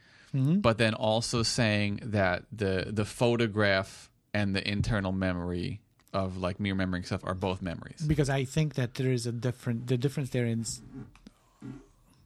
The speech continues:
Speaker 1: part vers-, versus whole, right? I think that I am, I think it's possible to hold.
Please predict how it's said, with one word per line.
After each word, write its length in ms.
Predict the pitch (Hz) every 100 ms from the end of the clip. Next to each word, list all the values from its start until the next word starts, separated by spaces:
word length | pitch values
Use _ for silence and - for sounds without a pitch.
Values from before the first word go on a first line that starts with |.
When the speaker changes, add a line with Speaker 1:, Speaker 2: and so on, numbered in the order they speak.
| - - _ _ _ _ _ _ _ -
Speaker 1:
part 360 | 143 123 -
vers-, 320 | 127 117 - -
versus 380 | 123 113 113 -
whole, 360 | - 107 107
right? 240 | 107 92 - - - _ _ 131 - _ _ -
I 180 | 120 113
think 260 | 139 151
that 140 | 139 123
I 260 | 120 127
am, 460 | 139 135 123 120 113 _ _ _ _ _ -
I 80 | 135
think 160 | 185
it's 140 | 170 -
possible 420 | - 127 - 139
to 140 | 143
hold. 440 | 135 196 127 120